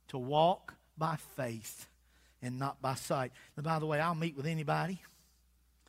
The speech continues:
Pastor Cameron will. We'll encourage you. We'll talk to you. I'll just have time to give you one more little thing before we close.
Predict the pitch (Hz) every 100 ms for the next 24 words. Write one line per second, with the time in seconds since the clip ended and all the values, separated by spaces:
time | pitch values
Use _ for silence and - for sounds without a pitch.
0 | _ _ _ _ 170 160 - 180 180 160
1 | 151 165 175 185 - _ _ _ _ _
2 | _ 160 180 165 143 - 180 170 156 202
3 | - - - - 170 156 190 180 - 175
4 | 175 190 196 - _ _ _ _ _ _
5 | _ - - - _ _ _ _ _ _
6 | - - - 156 190 202 160 135 170 165
7 | 151 139 165 143 160 147 151 143 143 131
8 | - 151 131 127 - _ _ _ 120 147
9 | 131 123 156 123 127 -